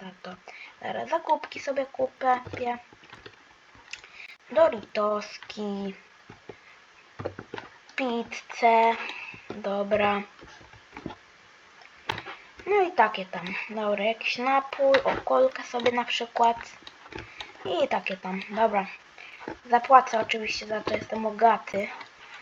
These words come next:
Dobra, pyk. Macie troszeczkę. Okej. Dobra. Już nie trzeba wam. Wszystko zapłaciłem. No i ogólnie. Takie tam. Jest moje to nowe auto, które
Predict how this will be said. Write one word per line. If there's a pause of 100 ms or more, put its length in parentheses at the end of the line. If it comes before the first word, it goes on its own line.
(220)
Dobra, (120)
pyk. (520)
Macie
troszeczkę. (1500)
Okej. (720)
Dobra. (540)
Już
nie
trzeba
wam. (300)
Wszystko
zapłaciłem. (1080)
No
i
ogólnie. (600)
Takie
tam. (880)
Jest
moje
to (200)
nowe
auto,
które